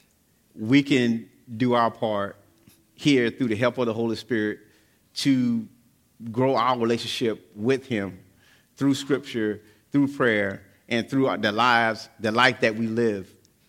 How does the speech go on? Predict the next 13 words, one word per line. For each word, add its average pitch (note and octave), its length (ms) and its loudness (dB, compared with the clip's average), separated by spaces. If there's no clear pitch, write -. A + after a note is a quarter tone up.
by G#2+ 200 0
showing B2 340 -2
him A2 300 -2
that G#2 360 0
we G#2+ 120 -6
care, G2+ 280 -2
showing C3+ 300 -2
him A#2 200 -2
that G#2 180 0
we G#2 80 -6
love, G2+ 260 -4
and G2 220 -2
mirroring A#2+ 480 0